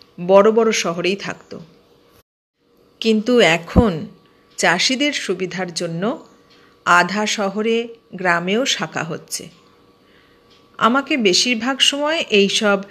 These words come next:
আধা শহরেই যেতে হতো। এই ধরনের কাজে একবার বিরামপুরে যেতে হয়েছিল।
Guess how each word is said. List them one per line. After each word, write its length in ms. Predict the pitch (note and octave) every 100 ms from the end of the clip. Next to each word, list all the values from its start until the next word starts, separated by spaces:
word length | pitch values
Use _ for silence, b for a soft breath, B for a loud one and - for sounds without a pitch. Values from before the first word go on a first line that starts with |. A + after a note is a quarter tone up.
| B B B
আধা 400 | F#3+ E3+ F3+ A3
শহরেই 440 | A3 F#3 F#3+ B3+
যেতে 320 | A3 F3+ F3 D#3
হতো। 260 | D#3 D#3+ E3 _ _ _ _ _ _ _ B B B B B
এই 160 | G#3 A#3
ধরনের 460 | A#3+ C#4 D4+ D#4+ D#4
কাজে 600 | A#3+ A3+ C4 C4+ C#4 - -
একবার 460 | G#3 G3 A3 G#3+
বিরামপুরে 640 | F#3+ G3 G#3 A#3+ A#3 F#3+ E3+
যেতে 300 | E3 D#3+ D#3+
হয়েছিল। 460 | D#3+ D3+ - -